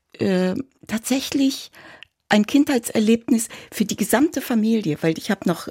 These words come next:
äh, drei jüngere Geschwister, ähm, aber auch meine Eltern haben mitgeguckt, meine Großeltern <laughs> haben mitgeguckt und, äh, das war einfach großartig und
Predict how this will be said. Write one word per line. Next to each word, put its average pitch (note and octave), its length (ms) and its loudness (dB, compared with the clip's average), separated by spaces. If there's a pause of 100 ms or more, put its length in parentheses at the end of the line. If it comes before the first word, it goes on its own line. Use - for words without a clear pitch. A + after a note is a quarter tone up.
äh, D#3 240 0 (500)
drei E3 200 2
jüngere A#3+ 420 2
Geschwister, F#3+ 760 -2 (380)
ähm, F3 480 2
aber - 200 -4
auch - 100 -4
meine A#3+ 240 2
Eltern C#4 340 2
haben A3+ 120 4
mitgeguckt, G#3+ 560 -2
meine A#3+ 180 2
Großeltern A3 600 -2
<laughs> A3 40 2
haben - 140 0
mitgeguckt - 640 -4 (260)
und, - 460 0
äh, G3 200 0 (280)
das - 180 -2
war G#3+ 140 0
einfach A#3+ 300 -4
großartig - 840 -4
und G#3 200 -2